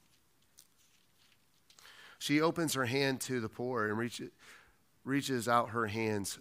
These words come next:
to the needy. This is the word of the Lord.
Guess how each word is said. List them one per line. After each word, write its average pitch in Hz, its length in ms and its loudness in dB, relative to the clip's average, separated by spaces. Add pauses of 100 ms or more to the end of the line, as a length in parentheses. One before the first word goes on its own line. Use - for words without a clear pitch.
to 101 400 -4 (140)
the 98 140 -6
needy. 92 460 -6 (680)
This 180 280 2
is 185 240 2
the 160 120 -4
word 131 640 0 (100)
of 139 200 -10
the 123 80 -6
Lord. 98 380 -4